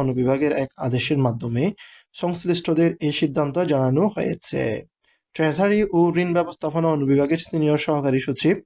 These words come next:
মোহাম্মদ আব্দুল গফুর স্বাক্ষরিত চিঠিতে বলা হয়েছে, সরকারি বর্ষপঞ্জি দুই হাজার পঁচিশ অনুযায়ী একত্রিশে মার্চ তারিখে চাঁদ দেখা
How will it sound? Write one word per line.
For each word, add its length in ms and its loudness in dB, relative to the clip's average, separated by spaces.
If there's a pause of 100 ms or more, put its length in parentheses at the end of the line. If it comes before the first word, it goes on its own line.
(420)
মোহাম্মদ 400 2
আব্দুল 280 0
গফুর 320 2
স্বাক্ষরিত 420 -2 (120)
চিঠিতে 280 0 (100)
বলা 220 2
হয়েছে, 360 -2 (540)
সরকারি 360 2 (100)
বর্ষপঞ্জি 640 0
দুই 140 4
হাজার 240 0
পঁচিশ 260 -2 (120)
অনুযায়ী 380 2 (540)
একত্রিশে 420 -4 (100)
মার্চ 200 2 (140)
তারিখে 360 -2 (220)
চাঁদ 160 -4 (100)
দেখা 180 -6